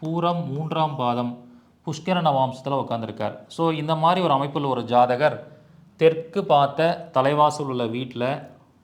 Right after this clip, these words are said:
அவர் போறார் அப்படின்னு வச்சுக்கோங்களேன். அவருக்கு என்ன நடக்கும்னா,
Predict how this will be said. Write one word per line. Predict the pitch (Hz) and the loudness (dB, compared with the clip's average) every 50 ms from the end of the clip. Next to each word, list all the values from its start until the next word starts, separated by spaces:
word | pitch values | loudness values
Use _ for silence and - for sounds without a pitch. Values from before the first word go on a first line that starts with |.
| _ _ - | _ _ -2
அவர் | - 123 123 120 | 0 0 0 0
போறார் | - - 135 131 131 123 123 120 120 - - - | -2 -4 -2 0 2 4 4 4 4 2 -4 -8
அப்படின்னு | - 117 110 110 117 131 143 | -8 -8 -6 -6 -8 -8 -8
வச்சுக்கோங்களேன். | 143 - - 127 113 110 107 120 131 120 107 107 - - _ _ _ _ _ _ _ _ _ _ _ _ _ _ | -10 -8 -8 -8 -8 -6 -4 -4 -4 -6 -6 -10 -14 -20 _ _ _ _ _ _ _ _ _ _ _ _ _ _
அவருக்கு | - 127 123 127 123 120 117 127 | -2 -2 0 0 -2 -4 -4 -4
என்ன | 143 165 180 180 | -4 -2 -2 -2
நடக்கும்னா, | 156 135 127 131 127 - 127 117 113 110 113 117 117 - - - | 0 0 -2 -2 -4 -6 -6 -4 -2 -2 -2 -2 -4 -6 -10 -16